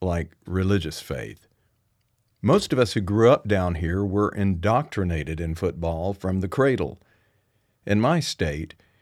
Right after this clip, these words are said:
your indoctrination would be either in Auburn or Alabama. Auburn and Alabama are like two S E C T S, that's sects, of the same religion.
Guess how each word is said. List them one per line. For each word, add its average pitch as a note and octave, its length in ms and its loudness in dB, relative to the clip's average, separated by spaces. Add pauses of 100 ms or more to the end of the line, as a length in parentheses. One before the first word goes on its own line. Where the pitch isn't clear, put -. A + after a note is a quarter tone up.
(180)
your A#2+ 200 4
indoctrination G#2+ 1040 2
would F2 220 -2
be A2 400 0
either A2 460 4
in F2+ 380 0 (160)
Auburn A#2+ 500 2 (580)
or F2+ 340 2 (100)
Alabama. F#2+ 800 2 (960)
Auburn D3 580 4
and F#2+ 300 2
Alabama G#2 1040 2
are F#2+ 240 4
like F#2 360 0 (200)
two B2 520 0 (680)
S B2+ 360 2
E A2+ 100 -2
C G#2 300 0
T A#2 320 0
S, C#2+ 360 -4
that's - 420 -4
sects, - 840 0 (360)
of A2 440 6
the G#2+ 280 2
same A2 540 2
religion. G2 600 0